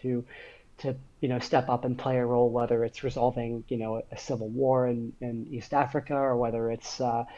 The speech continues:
you know, uh, helping to bring aid to, uh, earthquake or, or famine victims in parts of Asia?" Um, you know, I think the world has in the past looked to the U S,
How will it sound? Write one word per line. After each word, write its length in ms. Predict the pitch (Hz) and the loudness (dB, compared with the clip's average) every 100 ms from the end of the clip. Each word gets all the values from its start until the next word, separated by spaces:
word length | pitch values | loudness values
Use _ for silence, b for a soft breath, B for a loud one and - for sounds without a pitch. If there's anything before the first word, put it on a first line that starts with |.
| B B - | B B -4
you 100 | 135 | -2
know, 260 | 120 113 117 113 | 0 -2 -2 -4
uh, 300 | 127 139 - | -4 -2 0
helping 460 | 143 - 131 127 | 0 2 0 0
to 240 | 127 127 120 | 0 -2 -2
bring 420 | 123 139 127 123 | 2 4 4 2
aid 360 | 127 127 123 - | 2 4 0 -4
to, 340 | 123 120 117 | -4 -2 -2
uh, 220 | 120 123 - - 151 | -2 -4 -6 -2 0
earthquake 520 | 143 - 131 127 - - | 0 2 2 2 -4 -2
or, 120 | 143 | 0
or 120 | 135 127 | 0 2
famine 380 | 135 131 135 123 | 2 4 2 2
victims 480 | 135 135 127 123 | 0 2 2 2
in 100 | 123 | -2
parts 280 | 113 120 - | 0 -4 0
of 80 | 120 | 4
Asia?" 440 | 160 151 151 147 B B B B | 6 8 6 4 B B B B
Um, 420 | 143 127 123 117 - - - | 2 4 2 0 -6 -18 0
you 100 | 156 | 4
know, 120 | 143 | 6
I 80 | 131 | 4
think 240 | 131 143 - | 4 2 4
the 140 | 131 | 0
world 320 | 131 143 131 | 6 6 6
has 220 | 123 123 | 4 2
in 100 | 131 | 2
the 60 | 127 | 0
past 500 | - 135 127 - - | 0 2 2 2 2
looked 220 | - - | 2 2
to 60 | 131 | 0
the 120 | 127 | 2
U 200 | 123 120 | 2 4
S, 400 | 120 123 - - | 2 0 -6 -10